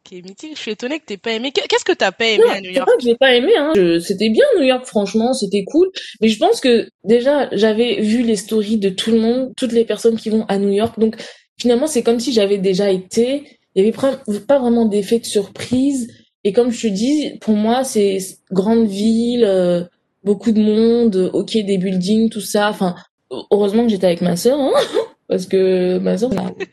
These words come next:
Speaker 2: comment on dit ça ? C'est avec elle que je fais mes voyages en général. Et franchement, on se tapait des bars et tout ça. Mais, euh, voilà, enfin, je sais pas. Je, j'ai, j'ai moins accroché, si tu veux, pour, euh, pour, euh, New York,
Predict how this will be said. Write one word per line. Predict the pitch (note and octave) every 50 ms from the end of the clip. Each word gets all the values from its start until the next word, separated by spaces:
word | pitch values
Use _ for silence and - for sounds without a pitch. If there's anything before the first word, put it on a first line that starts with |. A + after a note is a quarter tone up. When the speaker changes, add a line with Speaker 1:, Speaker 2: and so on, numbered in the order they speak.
| G4+ - - - F#4 - _ F4+ - - - - _ _ _
Speaker 2:
comment | A#3+ A#3+ B3+ B3+
on | B3
dit | B3 A#3
ça ? | A3+ - A3 G3+ F#3+
C'est | - A3+ A3+ G3+
avec | G3 A#3+ A#3+
elle | D4 E4+ D4+
que | D#4 C#4
je | A#3 -
fais | - A#3 G#3
mes | G3+ F#3
voyages | F3+ F3+ F3 F3 F#3 G3+ G#3+ F#3+
en | F#3+ F3+
général. | E3+ F3 F3 E3+ E3+ E3+ F#3 G3+ G#3+ G#3 F#3+ - - - -
Et | F#3+
franchement, | F#3+ F#3 F#3+ F#3+ F3+ G3 G3+
on | G3+
se | F#3 F#3
tapait | F#3+ F#3 F3+ F#3+ F#3+ F#3
des | F3 F#3
bars | F3 E3+ F3 F3+ F#3 G3+ D#3+ E3
et | F#3+ F#3 F3+
tout | F3+ G3
ça. | F#3+ - G3+ G3+ A3+ - - - - - - - _ _ _ _ _ -
Mais, | F#3+ G#3+ G#3+ A3 A3+ A#3 B3 B3+ B3+ C4 A#3+ - -
euh, | F#3+ G3+ G3 F#3+ F#3 F#3 F3+ F3+ F3+ F3+ F3+
voilà, | F3 F3 F#3 F#3+ G3+ G#3 G#3 A3 A3 G#3+ G#3 G3+ F#3+ F#3 F3+
enfin, | F3+ F3+ - F3+ F3+
je | F3+
sais | F#3 F#3 -
pas. | - - - - - -
Je, | F3+ F3 F3+ F#3 F3+ F3+ F3+ F3 F3 F3 F3 E3+ E3+ D#3 B2+ B2 C3
j'ai, | C#3 F3+ F3 F3+ F3+ -
j'ai | F#3 F#3 G#3+ G#3+
moins | G#3+ A3 A#3+ C4 C#4+ - -
accroché, | G3+ G3 G3 - G3+ F#3+ - - A#3+
si | A3+ - G#3 F3+
tu | - F#3+ F#3+
veux, | F#3 F#3+ G#3+ G#3+
pour, | - _ - F#3+ F#3 F3 F3+
euh, | F3+ F3 F3 E3+ E3 E3 E3 E3 D#3+ D#3+ - _ _ _ _ _ _ _ _ _ _ _ _ _ -
pour, | G3+ G3+ G3+ F#3+ F#3+
euh, | G3 F#3+ F#3 F#3 F3+ F3+ F3+ F3+
New | F3 F3+ F#3 F#3+
York, | F#3+ F#3 G3 G3+ B3 C#4+ C#4+ -